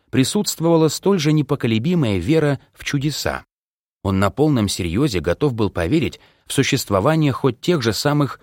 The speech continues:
эльфов. Ну и что, что он пока их ещё не встретил на улице? Просто случайно разминулись. Бывает. А вот Лера — прямая противоположность брату.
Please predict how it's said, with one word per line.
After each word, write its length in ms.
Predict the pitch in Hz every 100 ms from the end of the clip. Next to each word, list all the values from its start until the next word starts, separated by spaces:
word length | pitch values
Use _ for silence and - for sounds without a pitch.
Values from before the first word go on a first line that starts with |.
| _ _
эльфов. 500 | 180 - - - - _ _ _ _ _
Ну 200 | 107 120
и 40 | 95
что, 380 | - - 98 160
что 220 | - 87
он 100 | 87
пока 300 | 82 - 98
их 200 | 143 -
ещё 220 | 95 98
не 100 | 90
встретил 460 | - - 87 90 85
на 160 | 80
улице? 480 | 69 62 - - - - _
Просто 320 | - 202 - 175
случайно 680 | 156 151 165 170 160 151 - _
разминулись. 840 | - 202 175 196 127 - - - - _ _ _ -
Бывает. 560 | 202 214 - - _ _ _ _ _ _ _ _ _
А 100 | 98
вот 180 | 80 69
Лера — 540 | 78 85 160 156 73 - _ _ _ _
прямая 520 | 101 82 85 123 139
противоположность 1080 | - 117 120 117 107 85 73 82 82 76 78
брату. 420 | 69 - - -